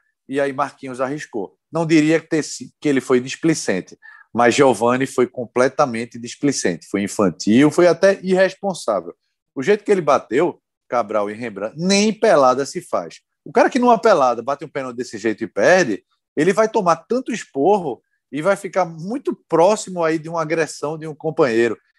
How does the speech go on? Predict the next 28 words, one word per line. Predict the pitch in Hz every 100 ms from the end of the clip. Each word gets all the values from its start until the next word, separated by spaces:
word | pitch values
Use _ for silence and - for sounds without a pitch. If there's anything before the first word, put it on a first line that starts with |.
| _ -
Imagine | 254 247 160 208 233
um |
profissional, | 208 214 - 190 - 196 143 113 104 _ _ _
imagine | 143 147 127 156 165
um |
profissional | 160 156 - 151 131 135
no | 156
final | - 180 156 139 165
de | 170
campeonato. | 170 160 156 139 104 85 - _ _ _ _ _
Então, | 107 107 117 127
isso | - - _ _ _ -
foi | 139
muita, | 123 127 143 151 135 120 101 _ _ -
foi | 139
muita | 151 160 160 156 147
irresponsabilidade | 170 180 185 - 175 - 156 139 113 120 110
de | 113
Giovani, | 110 107 101 120 156 160 _ _ _
mas | 131 135 131
teve | - 147 139 131 135 123 - _ _ _ _ _ -
aí | 131 127 123
a, | 120
a | 120 147
sorte | - 185 190 165
pra | 143 117
ele, | 127 170
né, | 117 143